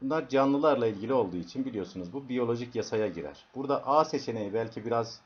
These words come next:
e, çeldirebilir şu açıdan. Eğer cinsiyet farklılığı deseydi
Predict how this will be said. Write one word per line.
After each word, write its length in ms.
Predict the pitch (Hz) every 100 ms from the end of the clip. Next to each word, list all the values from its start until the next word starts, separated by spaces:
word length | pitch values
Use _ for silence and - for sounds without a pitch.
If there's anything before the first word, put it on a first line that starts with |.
| _ _ _ -
e, 220 | 95 90
çeldirebilir 720 | - 110 110 123 131 123 143
şu 220 | 135 135
açıdan. 380 | 120 - 80 76 - -
Eğer 280 | 120 123
cinsiyet 480 | 98 113 117 135 139
farklılığı 560 | - 117 - 117 120 127
deseydi 400 | 107 - 117